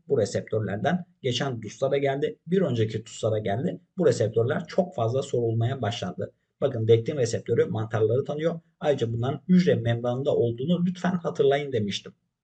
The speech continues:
Üç, yedi, sekiz, dokuz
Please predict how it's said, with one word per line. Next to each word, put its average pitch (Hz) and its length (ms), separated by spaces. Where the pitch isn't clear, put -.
Üç, 226 320
yedi, 143 600
sekiz, 127 580
dokuz 127 420